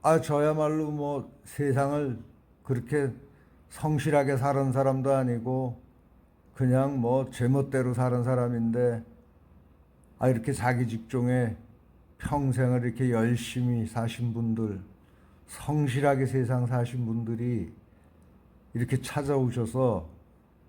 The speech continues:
같이 친구가 되고 이렇게 같이 어울려서 이렇게 놀 수 있다는 게, 아, 이게 얼마나 감사하고 고마운 일인지 모릅니다.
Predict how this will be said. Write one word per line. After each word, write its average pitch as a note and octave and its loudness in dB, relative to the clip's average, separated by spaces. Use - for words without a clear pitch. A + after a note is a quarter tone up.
같이 C3+ -2
친구가 C#3 -2
되고 G#2 -2
이렇게 B2+ -4
같이 B2+ -4
어울려서 B2 0
이렇게 A2+ 0
놀 A#2+ 0
수 A#2 -2
있다는 A#2 0
게, B2 -2
아, B2+ 2
이게 C#3 2
얼마나 C#3+ 2
감사하고 B2 0
고마운 A2+ 0
일인지 G#2 -4
모릅니다. F2+ -6